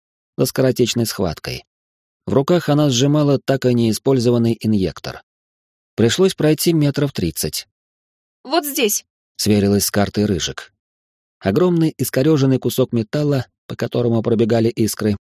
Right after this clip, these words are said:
Speaker 1: поднялся в воздух и отлетел в сторону. Под ним оказалась Клавдия Модестовна, только немножко не вся. Всё, что ниже груди, было начисто оторвано, словно чем-то отрублено.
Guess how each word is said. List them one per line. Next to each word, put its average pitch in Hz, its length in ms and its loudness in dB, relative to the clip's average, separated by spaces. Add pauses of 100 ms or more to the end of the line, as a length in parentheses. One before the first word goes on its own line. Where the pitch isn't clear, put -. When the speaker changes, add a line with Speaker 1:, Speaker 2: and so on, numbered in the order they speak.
(180)
Speaker 1:
поднялся 127 500 -2
в 107 100 0
воздух 135 420 0 (320)
и 127 60 2
отлетел 131 440 2
в - 40 -6
сторону. 76 500 -4 (580)
Под 95 180 2
ним 185 180 2
оказалась 147 480 2
Клавдия 120 400 2
Модестовна, 90 720 -2 (420)
только 127 400 0 (360)
немножко 120 560 2
не 117 120 0
вся. 71 360 -4 (680)
Всё, 113 180 2
что 101 220 0
ниже 101 360 2
груди, 104 340 2
было 120 300 2
начисто 113 500 0
оторвано, 73 680 -8 (300)
словно 95 400 0
чем-то 95 380 -2
отрублено. 76 680 -4